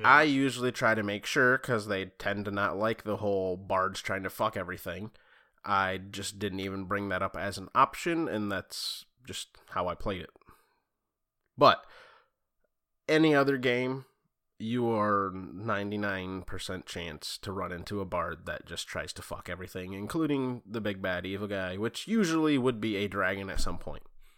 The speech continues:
Speaker 1: Well, our head bard, Ember, was role-playing, uh, basically a man with an insane gambling problem. So when the wyvern showed up, he's like,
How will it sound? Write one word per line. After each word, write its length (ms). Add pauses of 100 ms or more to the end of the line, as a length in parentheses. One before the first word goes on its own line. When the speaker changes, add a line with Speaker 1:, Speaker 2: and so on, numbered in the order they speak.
(440)
Speaker 1:
Well, 280
our 200
head 320
bard, 520 (100)
Ember, 640 (180)
was 680 (640)
role-playing, 1040 (1600)
uh, 360
basically 640
a 100
man 440
with 200
an 80
insane 640
gambling 540
problem. 480
So 180
when 100
the 80
wyvern 400
showed 300
up, 160
he's 100
like, 120